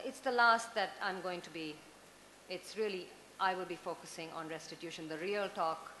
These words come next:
uh, the real topic, uh, that I will be dealing with right now, as Alex and I talked about this a little bit, is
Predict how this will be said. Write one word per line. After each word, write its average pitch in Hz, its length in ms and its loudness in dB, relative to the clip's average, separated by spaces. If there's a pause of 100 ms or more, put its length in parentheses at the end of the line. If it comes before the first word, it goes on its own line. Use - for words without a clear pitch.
(300)
uh, 156 120 -4
the 175 100 -2
real 185 280 0 (120)
topic, 156 320 0 (520)
uh, 151 280 -2
that 156 100 -4
I 151 140 0
will 147 120 -6
be 143 120 -6
dealing 156 360 -6
with 151 180 -8
right 160 240 -6
now, 151 260 -2
as 143 200 -12
Alex 160 320 -4
and 156 100 -6
I 147 100 -4
talked 151 320 -2
about 147 220 -4
this 151 180 -12
a 156 40 -8
little 156 200 -8
bit, 151 160 -8 (360)
is 180 240 -4